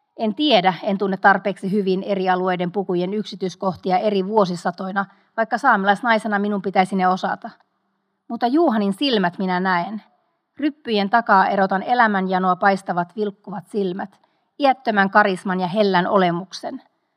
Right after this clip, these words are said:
Olen niin kateellinen Emilielle. Faktuaalisesti Emilien ja Juhanin kesästä tuhat yhdeksänsataaseitsemän tiedetään vain se,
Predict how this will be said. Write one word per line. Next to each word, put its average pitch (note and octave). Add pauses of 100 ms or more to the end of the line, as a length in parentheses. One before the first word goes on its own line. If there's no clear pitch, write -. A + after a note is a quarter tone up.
(260)
Olen F#3+
niin F#3+
kateellinen E3+
Emilielle. F3+ (1120)
Faktuaalisesti G3+
Emilien F#3+
ja G3
Juhanin G3
kesästä F#3+
tuhat G#3
yhdeksänsataaseitsemän F#3+ (320)
tiedetään G3+
vain G3
se, A3